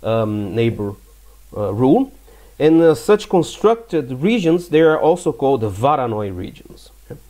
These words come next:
To assign a vector to a specific region, we use the nearest neighbor rule directly. We simply test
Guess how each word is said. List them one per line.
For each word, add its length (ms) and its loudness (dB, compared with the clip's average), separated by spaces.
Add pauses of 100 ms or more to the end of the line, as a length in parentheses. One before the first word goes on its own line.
(400)
To 160 4
assign 380 0
a 80 0
vector 360 -2
to 160 -6
a 60 0
specific 680 -8
region, 500 -2 (300)
we 140 2
use 200 4
the 100 0
nearest 540 0
neighbor 240 0
rule 200 2
directly. 640 -2 (260)
We 100 -4
simply 380 0
test 540 0